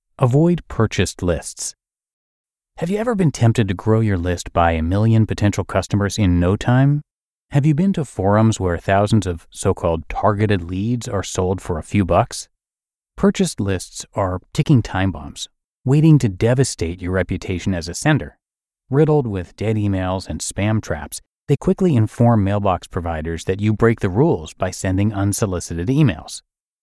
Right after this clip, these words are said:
At best, your messages may end up in junk folders. At worst, you may be branded as a spammer. If you still buy email lists, stop now.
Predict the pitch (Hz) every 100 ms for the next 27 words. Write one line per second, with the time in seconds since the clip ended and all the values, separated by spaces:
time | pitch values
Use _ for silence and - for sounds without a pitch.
0 | - 123 - 165 175 - - 113 117 113
1 | 107 110 98 98 95 90 87 85 78 98
2 | 98 90 80 - - - _ _ _ _
3 | _ 90 90 147 143 - - - 104 98
4 | 98 98 85 113 117 120 101 95 - -
5 | 87 80 71 _ _ _ _ _ - 117
6 | 110 - 160 151 120 120 107 98 90 80
7 | 76 - - - - - - - - 120
8 | 85 - - 90 90 87 76 -